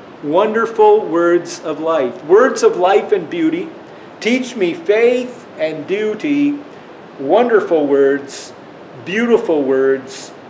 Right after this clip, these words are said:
wonderful words of life. Wonderful words, beautiful words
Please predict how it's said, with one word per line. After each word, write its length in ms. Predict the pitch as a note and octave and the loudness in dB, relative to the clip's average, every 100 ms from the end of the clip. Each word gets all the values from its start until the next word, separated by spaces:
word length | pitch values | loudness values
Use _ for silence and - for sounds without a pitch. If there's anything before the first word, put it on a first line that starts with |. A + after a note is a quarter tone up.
| - | -14
wonderful 920 | C3+ E3+ A3+ A3+ A3+ - A3 G#3+ G#3+ G#3+ - | -2 2 2 0 -2 2 4 6 6 2 -4
words 760 | D#3+ F3 F3 F3+ E3 - - - - | -4 0 2 2 0 -6 -16 -14 -4
of 200 | E3+ D#3 | -4 0
life. 460 | D3 C3+ C#3 C#3 D#3+ | 2 2 0 -4 0
Wonderful 580 | F#3 A#3+ C4 - C4 | 2 4 2 2 0
words, 720 | A#3 A3 A3+ A3+ A3+ - - - - - - - A#2+ | 4 6 6 6 2 -2 -14 -16 -20 -20 -20 -20 -6
beautiful 520 | E3 G3 G3 G3 F#3+ | 2 4 4 4 4
words 720 | F3+ D3 D3 D3 C#3+ - - | 4 2 0 -2 -6 -14 -16